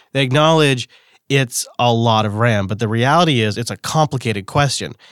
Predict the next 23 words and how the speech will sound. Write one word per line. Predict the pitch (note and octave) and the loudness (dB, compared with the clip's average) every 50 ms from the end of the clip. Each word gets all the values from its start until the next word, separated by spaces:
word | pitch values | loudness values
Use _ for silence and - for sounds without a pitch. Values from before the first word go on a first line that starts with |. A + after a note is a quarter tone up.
| - - - - A#2 | -20 -20 -16 -10 -4
Z | G#2+ C3+ D3+ | 0 0 0
F | D3+ - - | 0 2 0
S | C#3+ C3+ C3 - | 0 0 -2 -4
does | - B2+ A#2 C#3 C#3+ D3+ D#3+ D3+ C#3+ | -8 -2 0 2 2 2 2 0 -2
require | E3 D#3+ - - C#3+ C3 A#2 A2 A2 | -6 -6 -4 0 2 2 2 2 2
a | G2+ A2 | -2 -4
base | G#2 - C3 B2+ B2 - | -2 0 0 0 0 0
level | B2+ B2+ A#2 A#2 | 0 0 0 0
of | G2+ G#2+ | -2 -2
ram | A2 G#2 G#2 | -2 -2 -2
to | G2 | -4
be | F2+ F2 | -6 -8
stable, | F2 - - - D3+ D3 A#2 - C2+ - _ _ _ _ _ _ - | -6 -6 0 2 2 2 2 0 -4 -10 _ _ _ _ _ _ -10
and | - A2 G#2+ | -6 -4 -2
the | G#2+ | 0
amount | G#2 G2+ G#2+ B2 C#3 D3+ E3+ - | 0 0 2 2 2 2 2 2
of | E3 C#3 A#2 | 0 0 2
ram | A#2+ C3 C3 B2+ A#2 A2+ | 2 2 2 2 2 0
it | G#2 - | 0 0
needs | B2 C#3+ F#3+ A3+ G3 B2+ A2 A2 A2+ B2 - _ _ _ _ _ _ - | 2 4 4 4 4 4 2 0 -2 -6 -12 _ _ _ _ _ _ -12
to | - F#2+ | -8 -4
be | A2 G#2 | -4 -4
stable | - - - G#3+ A3+ C4+ C4+ G#3 E3+ D3+ C#3+ C#3+ C#3 | -4 -2 0 0 0 2 2 4 4 4 4 4 2